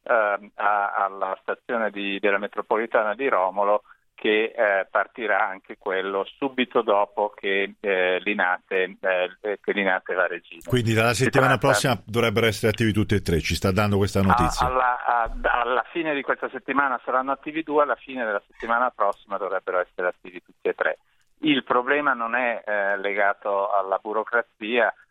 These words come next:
Speaker 1: ma legato al fatto che, eh, l-, allestire, eh, questi punti è importante, ma poi dobbiamo trovare i laboratori che processino i ta-, i, i, i, i tamponi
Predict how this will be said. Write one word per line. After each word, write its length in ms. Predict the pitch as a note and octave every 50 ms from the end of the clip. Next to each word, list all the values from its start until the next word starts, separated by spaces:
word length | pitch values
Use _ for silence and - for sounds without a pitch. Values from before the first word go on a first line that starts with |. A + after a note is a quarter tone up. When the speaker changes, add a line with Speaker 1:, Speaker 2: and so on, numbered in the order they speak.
| _ _ _
Speaker 1:
ma 200 | - G2+ G#2 G#2
legato 440 | G2+ G#2+ A2+ A2 G2 G#2 - - G#2
al 80 | F#2 -
fatto 380 | - - G#2+ G#2+ - _ G#2 F#2+
che, 360 | - - A2+ G#2+ G#2 G#2 G#2 -
eh, 300 | G#2+ G2 F#2+ F#2+ F#2+ F#2+
l-, 460 | G2+ G2+ G2 G2 F#2+ F#2+ G2 G2 G2+ -
allestire, 800 | A2+ G#2+ G#2 G#2 G2+ - _ B2 A#2+ B2 A#2 A2 G#2+ G#2 - _ _
eh, 460 | - G2+ F#2+ G2 G2 G2 G2+ G2 G2 -
questi 320 | - A2 G#2 - - A2+
punti 360 | - - C3 C#3 C#3+ - -
è 40 | C3
importante, 640 | A2 G#2+ - - G2+ - - - G#2+ G2 F2+ - _ -
ma 100 | G2 F#2+
poi 160 | - - A2+
dobbiamo 340 | A2 A2+ F#2+ G#2 G2 G2 F#2+
trovare 380 | - - G#2 G#2 G#2+ G#2 G2 F#2+
i 20 |
laboratori 800 | F#2 G2+ F#2+ G2+ G2 G2 F#2+ - _ B2+ A2 G#2+ G2+ G2 F2+ - _
che 200 | _ A2 G#2 G2+ -
processino 760 | - G2 F#2+ - - A2 G#2+ G2+ - - G#2 F#2+ F#2+ F#2 E2+ - - - _ _
i 140 | - - -
ta-, 180 | - A2 A2 -
i, 260 | - A2 G#2+ G#2+ -
i, 300 | A2 G2+ G2+ G#2 G#2 - -
i, 720 | G2+ G2 F#2+ G2 F#2 F#2 F#2 F#2 F2+ F#2 F#2 F2+ F#2 -
i 120 | - A2+ -
tamponi 640 | - A2+ G2+ - - - C3+ C#3 C3+ B2+ A2+ G#2